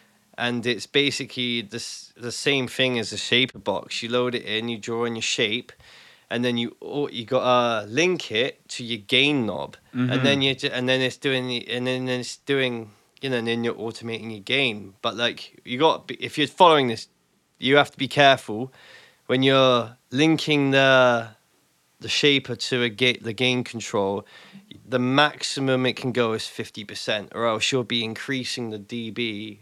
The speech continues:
Speaker 1: by a hundred, or
Speaker 2: Right,
Speaker 1: however
Speaker 2: right.
Speaker 1: high.
Speaker 2: So you gotta mess with the, uh, the, is it the offset as well as the depth?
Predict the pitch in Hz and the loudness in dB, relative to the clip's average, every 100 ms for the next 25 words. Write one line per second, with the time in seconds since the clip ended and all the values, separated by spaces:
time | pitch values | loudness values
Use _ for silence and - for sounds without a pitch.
0 | - 113 107 98 107 107 104 101 _ _ | -10 -8 -6 -8 -10 -8 -10 -12 _ _
1 | _ _ _ - 101 107 107 101 123 120 | _ _ _ -8 -4 2 2 4 6 6
2 | 120 101 98 117 117 113 110 104 - 135 | 4 4 6 6 6 4 2 -2 -4 -2
3 | 131 123 110 113 113 - 113 101 113 107 | 2 0 2 0 -2 -4 -6 -6 -4 0
4 | 95 90 90 87 - 107 104 90 101 104 | 0 0 -4 -10 -12 -10 -8 -4 0 2
5 | 123 - 143 135 - - - 98 92 92 | 0 -2 -4 -4 -4 -12 -10 -10 -8 -2
6 | 107 107 107 - 107 101 98 98 92 - | 2 2 0 -6 -6 -4 -2 -6 -8 -10
7 | 92 95 107 - _ | -8 -4 -4 -6 _